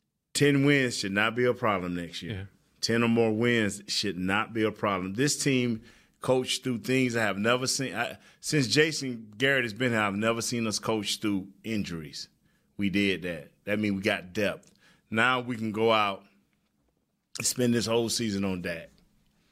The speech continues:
Speaker 1: We can sell out for Dak. Not, not quote, this crazy stuff like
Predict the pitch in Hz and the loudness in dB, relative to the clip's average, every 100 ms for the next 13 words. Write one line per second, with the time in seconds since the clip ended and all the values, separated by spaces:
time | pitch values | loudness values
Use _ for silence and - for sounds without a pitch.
0 | _ _ _ _ 113 104 101 117 107 107 | _ _ _ _ -2 0 2 2 2 2
1 | - 101 101 98 80 98 107 123 - - | -2 -2 2 2 0 0 0 0 -6 -20
2 | - - 110 123 - _ _ _ _ _ | -20 -6 0 0 -2 _ _ _ _ _
3 | _ _ - - 120 110 - _ _ _ | _ _ -8 0 2 0 -8 _ _ _
4 | 98 117 - - - _ - - 139 131 | -6 -2 0 -2 -8 _ -10 0 2 2
5 | 104 95 - 113 95 104 101 | 0 -4 -2 -2 0 0 0